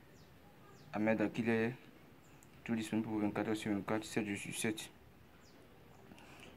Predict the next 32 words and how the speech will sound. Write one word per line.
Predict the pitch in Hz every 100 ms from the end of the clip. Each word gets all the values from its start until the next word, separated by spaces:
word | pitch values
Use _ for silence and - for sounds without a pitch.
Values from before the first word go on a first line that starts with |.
| - - - - - - -
Je | 104
tiens | 135
à | 139
demander | 131 127 131
à | 117
tous | 127
ceux | 139
qui | 135
ne |
sont | 131 131
pas | 131
encore | 123 123
abonnés | 113 117
à | 117
la |
chaîne | 107 123
de | 110
s'abonner. | 104 107 107 110 110
Abonnez-vous | 107 110 117 110
massivement. | 110 107 98 107 117 104 - - - - - -
Partagez | 113 120 120
les | 131
vidéos | 110 107 113
et | 120
likez. | 113 107 - 127 110 - - - - - - - - - - - - - - - - -
N'oubliez | 107 117 120
pas | 127
d'activer | 113 110 117
la | 107
cloche | 117
de | 107
notification. | 104 - 107 101 - 113